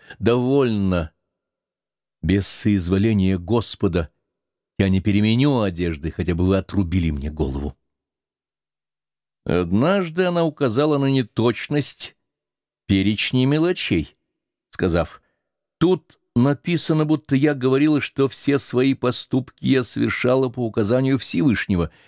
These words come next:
Я не сказала этого. Я говорила все свои хорошие поступки".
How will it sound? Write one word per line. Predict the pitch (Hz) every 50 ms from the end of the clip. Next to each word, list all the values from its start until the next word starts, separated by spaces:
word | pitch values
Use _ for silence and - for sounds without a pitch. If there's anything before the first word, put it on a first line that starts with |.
| - _ _
Я | - 82 82 85 92 90 92 90
не | 95 104 117 117
сказала | - - - - 131 139 131 156 180 165 120 95
этого. | 85 80 - - 80 76 78 - - - - - _ -
Я | 80 85 87 82
говорила | 80 90 85 87 92 92 92 92 - - - _ _
все | - - - 107 98
свои | 92 - - 98 92 92 92 87
хорошие | - - - 101 95 92 110 151 175 170 - - - - 80 76 76
поступки". | - 78 78 - - - - 78 - - - -